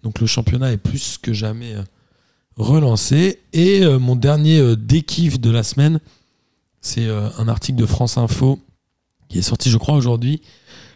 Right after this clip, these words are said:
qui indiquait que au Qatar, il y avait eu près de six mille cinq cents morts pour construire les stades en dix ans, soit l'équivalent de six cent cinquante morts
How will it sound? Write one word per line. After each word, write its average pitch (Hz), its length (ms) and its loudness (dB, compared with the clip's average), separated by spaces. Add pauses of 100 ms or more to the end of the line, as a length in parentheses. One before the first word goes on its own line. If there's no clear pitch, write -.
qui - 180 -6
indiquait 113 360 0
que 117 440 2
au 135 100 2
Qatar, 135 680 0 (160)
il 113 180 0
y 113 60 4
avait 107 220 2
eu 143 340 4 (180)
près - 180 -4
de 127 100 2
six - 180 -2
mille - 100 2
cinq 139 140 0
cents 127 160 0
morts 131 420 0 (840)
pour - 120 0
construire 123 340 0
les 117 60 2
stades 131 260 0
en 120 100 2
dix 110 260 4
ans, 139 140 -2 (520)
soit - 160 -2
l'équivalent 127 480 2
de 113 160 2
six 131 260 -2
cent 139 160 2
cinquante 123 440 -2
morts 123 320 0